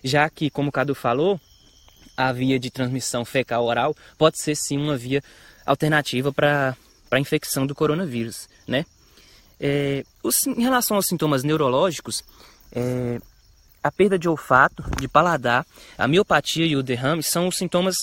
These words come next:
que foram menos específicos, mas mais relacionados ao, à covid dezenove. E outros menos, é, mais,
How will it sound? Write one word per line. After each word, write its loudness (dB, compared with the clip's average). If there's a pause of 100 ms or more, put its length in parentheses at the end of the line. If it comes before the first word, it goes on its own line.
(680)
que 0
foram 2 (480)
menos 2
específicos, 0
mas 4
mais 4
relacionados 2
ao, 0 (520)
à 2
covid 0
dezenove. -2 (360)
E 4
outros 2
menos, 0
é, -2
mais, 0